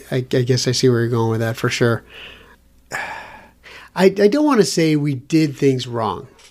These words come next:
because I think nobody knew what the hell to do, right? I think everybody was taking the information that they had, which was this really serious disease, doing what they thought was best.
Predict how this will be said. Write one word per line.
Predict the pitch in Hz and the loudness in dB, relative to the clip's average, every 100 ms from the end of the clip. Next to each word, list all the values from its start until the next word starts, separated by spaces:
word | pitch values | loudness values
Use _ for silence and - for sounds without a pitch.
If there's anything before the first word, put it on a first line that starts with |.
| _ - | _ -2
because | 156 165 147 | 0 2 2
I | 143 151 | 0 -2
think | - 208 185 - | 0 0 -2 -2
nobody | 165 247 233 175 | 0 0 2 0
knew | 147 175 190 | 2 4 4
what | 143 127 143 | 2 -2 -4
the | 143 | -4
hell | 117 139 | -6 -6
to | 113 | -6
do, | 107 - - _ _ _ _ | -10 -12 -14 _ _ _ _
right? | 110 110 - - - | -6 -6 -10 -20 -4
I | 151 | 4
think | 160 147 | 6 4
everybody | 165 190 175 160 | 4 4 6 4
was | 139 | 2
taking | - 196 185 | 2 4 6
the | 156 | 4
information | 139 139 139 147 139 | 4 6 6 4 2
that | 131 | 0
they | 131 | -2
had, | 127 131 | 0 0
which | 131 127 | 0 -4
was | 131 120 | -6 0
this | 139 127 - - | 0 0 -4 -10
really | 156 165 220 170 | -6 0 2 2
serious | 135 - 160 180 139 127 - - - - - | 2 2 6 8 6 2 -8 -18 -20 -14 -2
disease, | 131 117 113 127 147 - - - - _ _ - _ - | 0 0 -2 -2 -4 -10 -20 -20 -20 _ _ -20 _ 2
doing | 170 160 143 | 8 8 8
what | 135 | 6
they | 127 | 2
thought | - 120 113 | 2 2 2
was | 110 | -2
best. | 117 104 - - | -4 -6 -8 -12